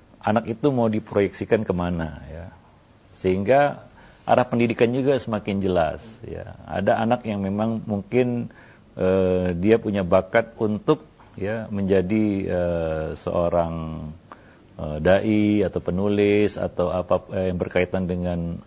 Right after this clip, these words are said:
agama, kan begitu, ya. Nah, mungkin dia bisa di-, eh, diseriusi di situ, artinya bisa dikhususkan untuk belajar itu. Dan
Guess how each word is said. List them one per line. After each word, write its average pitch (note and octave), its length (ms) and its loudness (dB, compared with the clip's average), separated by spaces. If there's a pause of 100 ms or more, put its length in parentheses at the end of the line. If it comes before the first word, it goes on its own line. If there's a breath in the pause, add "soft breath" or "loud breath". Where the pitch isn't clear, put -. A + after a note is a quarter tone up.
(140)
agama, G2+ 640 4
kan A#2 160 2
begitu, F#2+ 320 2
ya. B2 160 -2 (480 soft breath)
Nah, D#2+ 160 -4
mungkin F#2+ 320 -2
dia G#2 160 6
bisa G2 320 0
di-, F#2 560 -2
eh, F2+ 880 -4
diseriusi G2+ 960 0
di G#2 80 2
situ, G2 400 0
artinya G2 400 0
bisa G#2 240 0
dikhususkan G#2 800 0
untuk A2 320 0
belajar F2+ 400 2
itu. F2 400 -4 (680 loud breath)
Dan G2+ 260 6